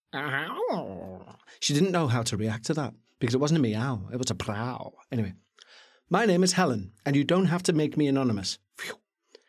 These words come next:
"I've attached a Word document of one of the many things that have happened to me when I was a teen.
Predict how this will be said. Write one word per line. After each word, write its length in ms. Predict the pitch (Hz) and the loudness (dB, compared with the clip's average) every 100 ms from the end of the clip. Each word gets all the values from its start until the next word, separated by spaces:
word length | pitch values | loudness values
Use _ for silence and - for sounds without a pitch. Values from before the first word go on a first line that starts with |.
| _ _ _ - | _ _ _ -2
"I've 100 | 143 | 0
attached 400 | 135 131 226 - | 2 2 0 2
a 60 | 208 | 4
Word 220 | 175 170 | 4 4
document 380 | 175 170 170 170 | 0 2 0 2
of 120 | 170 | 2
one 180 | 127 175 | 2 0
of 80 | 170 | 2
the 80 | 135 | 4
many 380 | 135 143 185 | 4 4 2
things 460 | 180 - 185 131 127 | 2 2 4 4 2
that 100 | 143 | 0
have 80 | 135 | -2
happened 300 | 190 185 180 | -2 0 2
to 80 | 151 | 2
me 180 | 147 | 4
when 120 | 151 156 | 2 2
I 80 | |
was 140 | 151 151 | 0 0
a 60 | |
teen. 500 | 151 185 233 131 90 | 0 0 2 0 -2